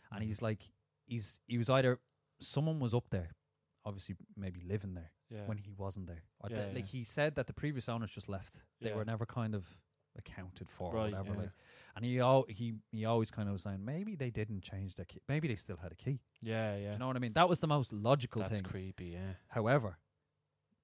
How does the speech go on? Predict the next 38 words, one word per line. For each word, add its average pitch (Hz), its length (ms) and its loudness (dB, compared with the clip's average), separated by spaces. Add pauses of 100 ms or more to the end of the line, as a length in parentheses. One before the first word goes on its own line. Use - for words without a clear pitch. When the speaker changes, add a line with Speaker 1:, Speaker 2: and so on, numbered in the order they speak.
(120)
Speaker 1:
it - 80 -14
could 104 180 -4
be 104 160 -4
the 98 160 -8
o-, 104 160 -6
o-, 123 220 -2
other 123 160 0
situation 98 600 -4
where 92 220 -8 (240)
you 110 80 -8
never 95 160 -6
know, 95 140 -4
there's 95 160 -6
something 98 260 -10
moving 95 220 -6
around 95 520 -4
Speaker 2:
Yeah. 95 240 -6
Speaker 1:
the 92 80 -8
house 98 240 -4
at 92 120 -8
night. 107 240 -2
Now, 107 140 -2
he 110 60 -2
said 117 200 -6
he 107 60 -8
didn't 113 220 -6
hear 101 160 -8
a 85 60 -10
fucking 117 680 -4 (140)
word. 95 400 -4
And 110 160 -4
this 165 240 2
is 175 160 4
a 135 60 10 (240)
big, 123 500 2 (580)
big 117 240 0
fucking 104 420 -4
door. 98 200 -4